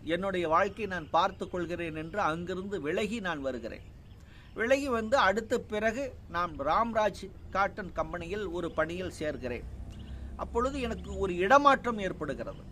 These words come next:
ஆகவே நாம் என்னதான் பிறருக்கு உதவி செய்தாலும், அவர்கள்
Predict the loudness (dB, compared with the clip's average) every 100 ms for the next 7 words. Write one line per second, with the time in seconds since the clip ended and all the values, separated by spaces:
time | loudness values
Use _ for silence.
0 | -14 -14 -12 -12 -14 -12 -12 -2 0 4
1 | 6 6 4 0 -2 0 -2 2 4 6
2 | 6 6 0 -12 -8 -2 0 0 -2 0
3 | 0 0 -2 0 2 4 4 4 -2 -8
4 | -14 -16 -16 -16 -16 -8 2 4 6 6
5 | 4 0